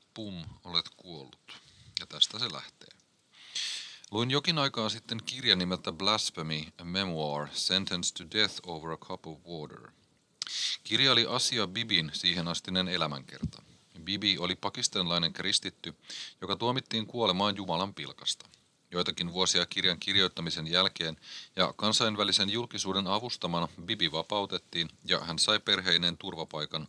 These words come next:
muistaakseni Kanadasta. Asia Bibin rikos oli, että hän vo-, joi vettä samasta kupista kuin musliminaiset, jotka olivat samalla s-, pellolla sadonkarju-, korjuutyössä. Naiset kävivät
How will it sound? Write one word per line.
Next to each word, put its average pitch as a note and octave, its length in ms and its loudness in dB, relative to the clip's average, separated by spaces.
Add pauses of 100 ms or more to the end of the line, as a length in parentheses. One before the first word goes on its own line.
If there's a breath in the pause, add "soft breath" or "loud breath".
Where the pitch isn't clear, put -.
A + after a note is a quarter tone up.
muistaakseni D#2 640 -6
Kanadasta. - 580 -8 (1600 loud breath)
Asia G#2+ 280 8
Bibin C3+ 300 2
rikos - 340 2
oli, G2+ 400 2
että E2 240 -6
hän E2+ 160 0
vo-, F#2 160 2
joi F#2 260 2
vettä - 300 0
samasta F#2 380 -2
kupista - 520 0 (100)
kuin F2+ 180 -2
musliminaiset, E2 960 -4
jotka F2 240 -8
olivat F2 200 -2
samalla F#2+ 360 0
s-, - 140 -10 (100)
pellolla E2 380 2
sadonkarju-, D2 680 -2
korjuutyössä. D#2+ 840 -8 (840 loud breath)
Naiset F#2 280 4
kävivät F#2 240 4